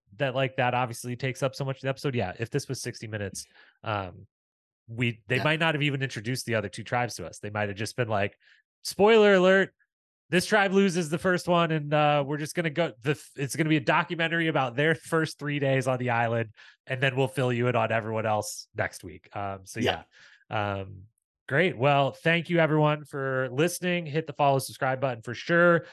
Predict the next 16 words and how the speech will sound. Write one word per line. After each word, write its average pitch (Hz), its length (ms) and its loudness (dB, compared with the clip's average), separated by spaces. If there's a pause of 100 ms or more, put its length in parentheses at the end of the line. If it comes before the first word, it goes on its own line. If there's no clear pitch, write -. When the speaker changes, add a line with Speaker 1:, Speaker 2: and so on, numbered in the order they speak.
(180)
Speaker 1:
Use 143 280 0
the 143 80 -2
show 160 240 4
notes 156 220 2
to - 40 -12
go 139 200 2
over 135 180 -2
and 127 100 -6
follow 127 460 0
Ch-, - 180 -8
uh, 120 380 2
Challenge 123 340 -4
Fandom 151 220 0
Podcast 131 580 -2
as 117 320 0
well, 147 500 4